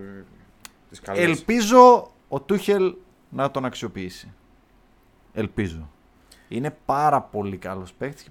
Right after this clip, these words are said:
Speaker 2: πολύ μεγάλη επένδυση. Και δεν είναι τυχαία
Speaker 1: Πού
Speaker 2: και
Speaker 1: θα
Speaker 2: τα
Speaker 1: τον
Speaker 2: λεφτά.
Speaker 1: βάλει;
Speaker 2: Πού θα τον βάλει;
Speaker 1: Μμμ.
Speaker 2: Double pivot.
Speaker 1: Εξάρι καθαρό είναι αυτός. Γιατί είναι καθαρό εξάρι.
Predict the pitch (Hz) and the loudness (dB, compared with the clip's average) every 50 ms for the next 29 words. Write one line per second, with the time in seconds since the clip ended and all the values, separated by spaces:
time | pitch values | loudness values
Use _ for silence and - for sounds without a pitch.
0 | - - 120 120 123 127 123 120 127 123 120 107 - - 104 98 90 82 78 - | -12 -8 -8 -6 -6 -6 -4 -4 -2 -2 -4 -6 -6 -8 -10 -8 -10 -12 -14 -18
1 | - - - - _ _ _ _ - - _ _ _ _ - 113 113 131 156 165 | -20 -20 -20 -20 _ _ _ _ -20 -20 _ _ _ _ -10 -6 -6 -6 -6 -8
2 | 135 - - 117 110 92 - 95 95 92 92 - 107 101 92 90 - - 101 - | -12 -12 -10 -8 -8 -8 -8 -10 -10 -10 -8 -8 -8 -8 -8 -10 -14 -18 -20 -20
3 | _ _ _ _ _ _ _ _ _ _ _ _ _ _ _ _ _ _ _ _ | _ _ _ _ _ _ _ _ _ _ _ _ _ _ _ _ _ _ _ _
4 | _ _ _ _ _ _ _ _ _ _ - 139 139 131 135 135 147 151 131 120 | _ _ _ _ _ _ _ _ _ _ -16 -16 -14 -12 -10 -8 -8 -6 -6 -8
5 | 113 117 107 107 104 101 92 87 - - - _ _ _ _ _ _ _ _ _ | -8 -10 -12 -12 -12 -12 -12 -14 -16 -20 -20 _ _ _ _ _ _ _ _ _
6 | _ - 285 311 - - 147 - - 175 120 90 87 - _ - _ _ _ _ | _ -12 -12 -12 -12 -12 -12 -8 -8 -8 -6 -8 -16 -18 _ -20 _ _ _ _
7 | _ _ _ _ - - - - - 147 160 160 165 165 - 131 127 151 190 170 | _ _ _ _ -20 -20 -14 -6 -4 -4 -4 -4 -6 -8 -6 -4 -2 -2 -2 -2
8 | 120 95 - - - - - _ - - 107 104 120 131 135 139 139 143 - - | -4 -10 -14 -18 -20 -20 -20 _ -16 -14 -14 -12 -10 -10 -10 -8 -8 -8 -8 -6
9 | 117 131 156 143 143 - - 95 90 87 | -2 0 0 -2 -2 -6 -12 -12 -14 -16